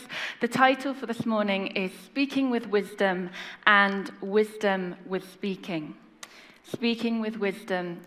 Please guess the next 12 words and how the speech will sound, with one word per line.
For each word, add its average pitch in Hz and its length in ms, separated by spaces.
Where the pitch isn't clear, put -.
and 190 200
wisdom 180 560
with 175 160
speaking. 170 600
We 285 140
see 339 380
the 247 140
power 269 440
of 220 400
our 196 180
words, 233 460
the 208 80